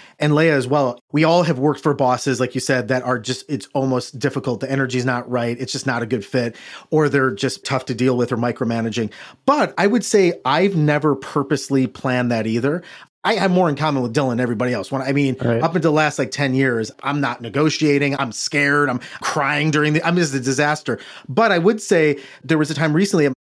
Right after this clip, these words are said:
Speaker 1: before I went and started my own business two or three years ago, it was the last place I worked for because it just so happened that the severance package they offered me and I was able to negotiate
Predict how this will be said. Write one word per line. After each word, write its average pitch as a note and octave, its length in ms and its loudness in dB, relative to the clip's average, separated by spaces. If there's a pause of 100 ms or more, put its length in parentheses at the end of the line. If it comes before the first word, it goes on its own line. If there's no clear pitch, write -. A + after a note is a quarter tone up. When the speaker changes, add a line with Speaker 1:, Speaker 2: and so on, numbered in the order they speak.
(140)
Speaker 1:
before D#3 340 2
I D#3+ 60 4
went D3+ 160 2
and C#3 100 -4
started C3+ 220 0
my A#2+ 140 0
own A#2+ 120 0
business D#3+ 380 0
two - 200 -4
or C3 60 2
three B2+ 160 -2
years A#2+ 200 -2
ago, A2+ 320 -2 (440)
it E3+ 140 -2
was D#3 160 0
the C#3 140 0
last C#3+ 300 0
place D3 180 0
I C3 60 2
worked D#3+ 280 -2
for C3 140 -2
because A#2 840 -2 (380)
it D3+ 100 0
just E3+ 180 0
so E3+ 120 0
happened D3+ 420 -2
that B2+ 140 -2
the E3+ 80 -2
severance C#3+ 420 -2
package C3+ 400 -4
they B2+ 140 -2
offered B2+ 360 -2
me B2 120 -2
and A#2 80 -2
I A#2 80 -2
was B2 160 0
able A#2+ 160 -2
to A#2+ 140 -6
negotiate A#2 600 -2